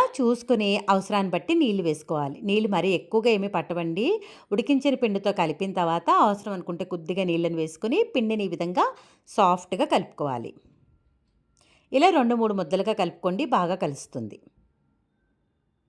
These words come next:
చూస్తున్నారు కదా, పిండి అనేది ఇలా చేతితో పట్టుకుంటే సాఫ్ట్‌గా ఉండాలి. ఇప్పుడు దీనిపైన తడి క్లాత్ కానీ లేదంటే ప్లేట్ కానీ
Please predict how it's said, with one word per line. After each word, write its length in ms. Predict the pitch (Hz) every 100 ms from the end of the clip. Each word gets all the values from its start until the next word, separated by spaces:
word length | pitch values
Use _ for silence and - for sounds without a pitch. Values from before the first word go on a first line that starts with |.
| _ _ _ _ _ _ _ _
చూస్తున్నారు 480 | 294 302 302 330 320
కదా, 240 | 269 214 269 480 494
పిండి 280 | - 247 247
అనేది 380 | 254 233 190 196 202 -
ఇలా 160 | 208 214
చేతితో 320 | 202 180 180 196
పట్టుకుంటే 500 | 165 147 180 180 285 -
సాఫ్ట్‌గా 540 | 190 156 - - 190
ఉండాలి. 420 | 254 156 131 113 - _ _ _ _ _ _ _ _ _ _ _ _ _ _ _
ఇప్పుడు 220 | - 330
దీనిపైన 540 | 247 233 233 226 196 202
తడి 280 | 202 175
క్లాత్ 340 | 170 208 196 196
కానీ 280 | 185 185 294
లేదంటే 380 | 339 202 196 214
ప్లేట్ 320 | 196 170 170
కానీ 280 | 175 175